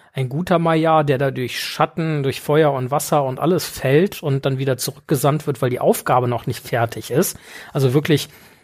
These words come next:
so, wie man das, wie man das liest oder wie man das hört, eher nochmal aktiv zurückgeschickt wird von, von, von den, von den Valar,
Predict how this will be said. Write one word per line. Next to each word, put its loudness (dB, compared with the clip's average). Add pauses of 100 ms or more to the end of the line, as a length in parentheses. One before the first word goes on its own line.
(1080)
so, 0
wie 2
man 4
das, 0
wie -2
man 0
das -4
liest -2
oder 2
wie -8
man -2
das -6
hört, 2
eher 2 (260)
nochmal 2
aktiv -4
zurückgeschickt -2
wird -2
von, 0 (420)
von, 0
von -2
den, -2
von 0
den 0
Valar, 2